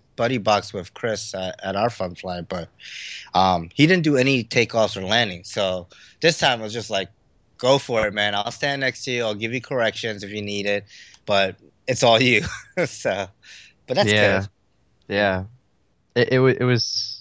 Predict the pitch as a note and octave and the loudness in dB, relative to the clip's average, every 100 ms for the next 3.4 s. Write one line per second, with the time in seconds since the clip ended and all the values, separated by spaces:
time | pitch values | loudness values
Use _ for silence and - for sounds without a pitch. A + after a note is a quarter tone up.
0 | - _ A#2 A2 G2 A#2+ A#2+ G#2+ G#2 G#2+ | -20 _ -2 0 2 2 2 0 2 2
1 | G#2 - G2 G2 G2 F#2+ G2 F#2+ - G2 | 0 -2 -2 -2 -4 -2 -2 -4 -2 0
2 | F#2 F2+ - _ _ G2+ F#2 G#2 A2 A2 | 0 -2 -10 _ _ 0 2 2 2 0
3 | G#2 F#2 F2+ | -8 -8 -10